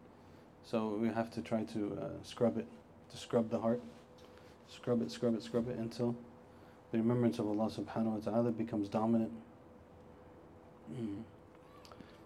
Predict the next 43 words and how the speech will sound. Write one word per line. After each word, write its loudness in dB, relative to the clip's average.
They 6
say 12
the 12
best 8
type 8
of 6
remembrance 6
of 6
Allah 8
subhanahu 2
wa 6
ta'ala 6
is 4
to -4
read 0
the 2
Qur'an. -2
So -2
don't 2
get, -2
like, -2
a -2
very 4
narrow 8
understanding 2
of 0
this. -6
You 0
read, 2
if, -2
of -4
course, 6
if 0
you 2
read 4
the 0
Qur'an, 2
this 0
is -8
a -4
type 0
of 0
remembrance. 4